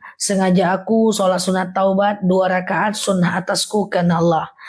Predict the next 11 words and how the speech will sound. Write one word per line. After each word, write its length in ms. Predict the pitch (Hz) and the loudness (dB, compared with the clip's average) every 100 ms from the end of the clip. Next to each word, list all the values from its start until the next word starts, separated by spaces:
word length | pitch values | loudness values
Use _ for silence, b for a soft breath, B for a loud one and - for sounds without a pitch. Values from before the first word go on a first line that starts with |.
| B | B
Sengaja 560 | B - 196 190 180 185 | B 0 2 2 2 0
aku 240 | - 220 | 0 0
sholat 320 | 226 190 180 | 2 2 0
sunat 220 | - 190 180 | -2 -2 -2
hajat 500 | 180 180 190 220 175 | 0 2 2 0 2
dua 240 | 180 180 | 2 2
rakaat, 540 | 180 170 190 185 226 | 0 0 -2 -2 -2
sunnah 400 | - 196 185 175 | -2 0 0 0
atasku 560 | 185 190 175 - 214 208 | -2 -4 -4 0 0 0
karena 320 | 185 180 170 | -2 0 2
Allah. 240 | 175 160 | 2 0